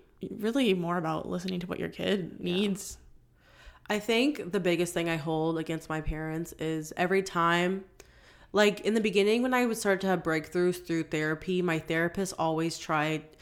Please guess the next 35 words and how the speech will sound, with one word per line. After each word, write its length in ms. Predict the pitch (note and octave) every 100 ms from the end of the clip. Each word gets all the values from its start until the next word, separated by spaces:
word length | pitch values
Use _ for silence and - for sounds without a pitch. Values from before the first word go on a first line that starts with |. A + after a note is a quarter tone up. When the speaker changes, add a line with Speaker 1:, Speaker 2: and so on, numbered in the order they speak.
| - -
Speaker 2:
she 160 | - G3
tried 360 | - A3 A3+
to, 200 | - B3+ G3+
like, 160 | F#3
urge 380 | - F3 F3 E3+
me 140 | F#3 F3
to, 60 |
like, 360 | E3 D3+ D3+ D3+
bring 460 | D#3 D#3 D#3+ D#3 D3+
these 200 | E3 C#3
issues 440 | D3 - D#3+ D#3
to 140 | -
light 160 | D#3+ D3+
with 100 | E3
my 140 | F#3+ F#3+
parents, 440 | G#3+ G#3+ A#3 A3
like, 120 | G3+
Speaker 1:
Mm-hmm. 80 | G#3+
Speaker 2:
whatever 260 | G#3 G#3 -
issues 340 | - - D#3
that 100 | D3+
I 80 | D3+
had. 520 | D3+ D#3 D#3 F#3 A#3+ - - - - - - -
And 100 | G3+
every 160 | G#3+ C#4
time 180 | D#4
I 120 | E4 D4+
would, 640 | F#3 D#3 D#3 E3 G3 F#3
they 80 | F#3+
would 60 |
always 140 | F#3+ F#3+
be 100 | F#3+
like, 160 | F#3 E3+
"Well, 160 | F3+
we, 220 | F3 F#3